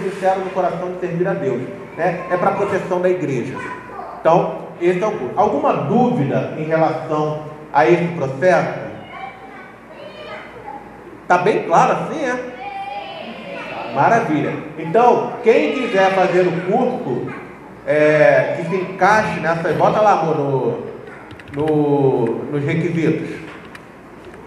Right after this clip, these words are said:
Exigentes pra fazer o curso.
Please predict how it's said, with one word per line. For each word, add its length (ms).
Exigentes 560
pra 100
fazer 220
o 120
curso. 280